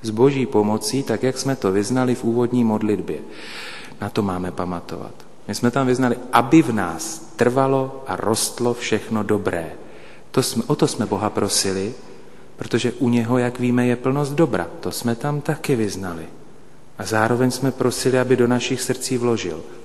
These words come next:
lásku, oddanost k němu a taky vytrvalost. A víme jistě, že bez tohoto počátečního božího počinu a bez naší otevřenosti na obdarování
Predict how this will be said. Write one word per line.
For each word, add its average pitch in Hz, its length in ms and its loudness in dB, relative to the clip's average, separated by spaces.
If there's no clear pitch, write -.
lásku, 113 600 0
oddanost 127 520 4
k - 80 -12
němu 147 320 -2
a 107 80 4
taky 104 320 -2
vytrvalost. 85 880 -6
A 104 60 -6
víme 104 300 -2
jistě, 101 420 -6
že 104 160 -4
bez 107 340 -2
tohoto 120 400 -2
počátečního 107 880 -2
božího 98 380 -2
počinu 95 500 -4
a 98 80 -6
bez 98 160 -2
naší 104 300 -2
otevřenosti 104 760 0
na 95 120 -4
obdarování 98 1040 -2